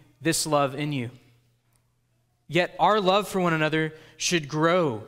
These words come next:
as we seek to know Christ through his word. And so the aim of our love as a church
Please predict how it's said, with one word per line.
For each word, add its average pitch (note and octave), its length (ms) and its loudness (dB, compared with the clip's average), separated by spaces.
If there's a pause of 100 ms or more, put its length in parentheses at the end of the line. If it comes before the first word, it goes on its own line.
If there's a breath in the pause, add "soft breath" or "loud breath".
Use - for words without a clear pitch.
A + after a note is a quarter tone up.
(220)
as D3 220 -2
we F3 120 0
seek G#3 400 0
to F3 120 -2
know E3+ 220 0
Christ D3 400 -4
through D#3 120 -2
his B2+ 140 -4
word. B2+ 380 -2 (1040 soft breath)
And D3+ 120 -4
so F#3+ 140 0
the E3 280 2 (200)
aim G#3+ 300 2
of D#3 140 0
our G3 220 4
love F3+ 220 2
as D#3 120 -4
a D3 60 -4
church - 540 -2